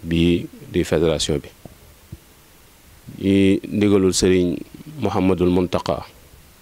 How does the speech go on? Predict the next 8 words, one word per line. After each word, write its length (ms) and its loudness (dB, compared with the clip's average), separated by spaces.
mi 180 2
nekk 320 0
ci 240 2
boppu 460 -2
njabootuk 440 0
Cheikhul 300 0
Khadim 400 0
gépp, 160 2